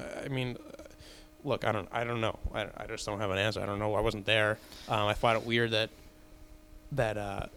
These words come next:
none of his bandmates knew where he was. I find it weird also that, that quickly after the show, his wife knew something was up,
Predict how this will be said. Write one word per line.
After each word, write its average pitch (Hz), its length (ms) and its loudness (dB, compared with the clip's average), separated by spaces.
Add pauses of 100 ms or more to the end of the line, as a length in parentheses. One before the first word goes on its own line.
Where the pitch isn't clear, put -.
(120)
none 131 140 0
of 120 60 0
his 113 120 -2
bandmates 113 500 0
knew 117 140 2
where 110 120 4
he 107 60 2
was. 107 280 4
I 107 40 0
find 113 200 2
it 110 60 0
weird 110 180 2
also 110 340 4
that, 110 120 2 (440)
that 127 360 2
quickly 131 360 10
after 120 160 0
the 113 100 0
show, 113 280 4
his 110 120 0
wife 110 480 0
knew 113 280 -2
something 113 300 -2
was 107 140 -2
up, 110 380 2